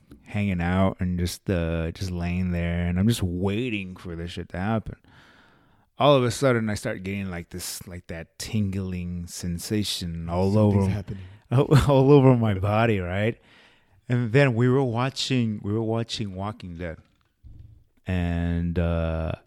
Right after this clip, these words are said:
Speaker 1: I was just like, I was just opening my eyes, and we're watching the, the episode,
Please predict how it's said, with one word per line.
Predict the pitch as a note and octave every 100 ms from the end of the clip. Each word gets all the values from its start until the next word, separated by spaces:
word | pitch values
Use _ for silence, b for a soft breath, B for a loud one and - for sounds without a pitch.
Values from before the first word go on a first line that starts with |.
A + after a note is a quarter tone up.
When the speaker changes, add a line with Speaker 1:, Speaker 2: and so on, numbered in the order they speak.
| _ _ -
Speaker 1:
I | F2+
was | F#2 F#2
just | F#2+ F2+ -
like, | E2 E2 -
I | - F#2
was | F2
just | - F#2
opening | - G#2+ B2 A#2+
my | A2+ F#2
eyes, | F2 G2 G#2
and | F#2+
we're | F2+
watching | F2+ G2 A2+ -
the, | A#2+
the | G2+ - - F2+ E2
episode, | E2+ F#2+ - F2 G#2+